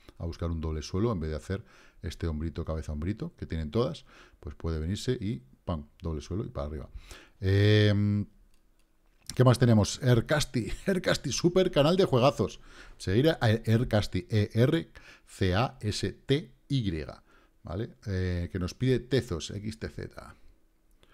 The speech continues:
Super mega canal de juegos, blockchain. Yo estaría ahí, ¿eh?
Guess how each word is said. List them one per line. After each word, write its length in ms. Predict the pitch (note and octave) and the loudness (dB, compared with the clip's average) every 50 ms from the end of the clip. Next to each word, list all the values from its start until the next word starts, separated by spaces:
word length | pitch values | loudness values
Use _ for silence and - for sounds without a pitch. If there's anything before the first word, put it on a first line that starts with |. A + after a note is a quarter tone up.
| _ _ _ _ _ _ _ _ _ _ _ _ _ _ _ - _ _ _ _ _ _ - - - _ - _ _ _ _ _ _ _ _ | _ _ _ _ _ _ _ _ _ _ _ _ _ _ _ -20 _ _ _ _ _ _ -20 -20 -20 _ -20 _ _ _ _ _ _ _ _
Super 360 | - - A#2 G#2+ F#2+ G2+ G2 G2 | -8 -4 -4 -2 0 0 0 0
mega 220 | G2+ G2 G2 F#2+ | 0 -2 -2 -2
canal 220 | F#2+ G2+ A#2+ C#3 | -2 -2 0 0
de 80 | C#3+ A2+ | 0 0
juegos, 400 | - A#2+ A#2+ A#2+ G#2 - - - | 2 4 4 4 2 2 -2 -8
blockchain. 540 | - G2+ G#2 F#2 - - - A#2 F2+ E2 F2 | -6 -4 -4 -4 -4 -6 -6 -4 -4 -4 -6
Yo 240 | F2+ F2+ G#2 A2 A2+ | -6 -4 -4 -4 -6
estaría 380 | A2 - - G#2 G2+ G2 F#2 F2+ | -6 -6 -6 -6 -4 -2 -2 -2
ahí, 140 | G2 G2 | -4 -4
¿eh? 140 | F2 - - | -8 -10 -12